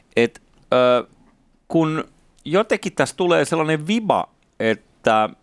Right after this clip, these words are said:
meitä halutaan paremmin kontrolliin, niin, äh, sellaisen, jos halutaan ihmisistä kontrolli, niin sellaisen suuri vihollinenhan on tällainen vapaa ihminen, joka asuu jossain saatanan metänlaidassa,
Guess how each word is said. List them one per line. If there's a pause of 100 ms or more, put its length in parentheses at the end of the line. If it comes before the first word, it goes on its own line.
(180)
meitä
halutaan
paremmin
kontrolliin, (640)
niin,
äh, (600)
sellaisen, (800)
jos
halutaan
ihmisistä
kontrolli, (200)
niin
sellaisen
suuri
vihollinenhan
on
tällainen
vapaa
ihminen,
joka
asuu
jossain
saatanan
metänlaidassa,